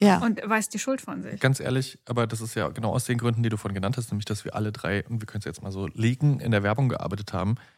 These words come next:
Speaker 3: wird so gewesen sein. Also, äh, deswegen finde ich auch, was du gesagt hast, ich fand die Reaktion von Balenciaga nämlich gar nicht so profund und so schnell, weil die erste Reaktion war, war die Produktion zu verklagen und den Fotografen und die so als Bauernopfer nach vorne zu schieben.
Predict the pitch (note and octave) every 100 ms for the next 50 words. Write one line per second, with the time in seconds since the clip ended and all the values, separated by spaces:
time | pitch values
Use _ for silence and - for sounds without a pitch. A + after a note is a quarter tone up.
0 | A#2+ A#2+ A#2+ B2+ C3+ F3+ C#3 A2+ A2+ A#2
1 | A#2 - A#2+ A#2 B2+ B2 C3+ C3 - A#2
2 | - - A2+ A#2+ B2 - C3 - B2 A#2+
3 | A#2 A2+ G#2+ A#2+ - A2 A2 - - A2
4 | G#2+ G#2+ G#2+ G#2+ - C#3 C#3+ A2 - G2+
5 | - G#2 C3 - A#2 A2+ G#2+ - G2+ A2
6 | - A#2 A2 - G#2+ - A2+ G#2+ - A2
7 | G#2 G2+ G2+ G2+ G#2+ - G#2 - A#2+ -
8 | - A2 G2 G2 G#2+ F#2+ G#2+ - - F#2
9 | D2 A2+ - G#2+ G#2 - G#2+ G#2 G#2 F#2+
10 | - A2 C3 - - G2 F#2+ B2+ C3+ B2
11 | - G2+